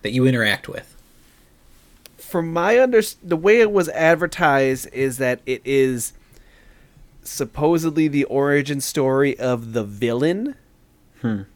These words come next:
Speaker 2: of the first Final Fantasy.
Speaker 1: That would be where it,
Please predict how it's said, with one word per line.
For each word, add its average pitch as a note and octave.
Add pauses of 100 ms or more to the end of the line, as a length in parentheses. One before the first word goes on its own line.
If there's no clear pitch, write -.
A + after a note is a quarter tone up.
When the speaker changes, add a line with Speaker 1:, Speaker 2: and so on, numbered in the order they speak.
(120)
Speaker 2:
of C#3
the D3+
first F3
Final F3+
Fantasy. G3 (2000)
Speaker 1:
That A#2+
would C3
be B2+ (920)
where C3+
it, -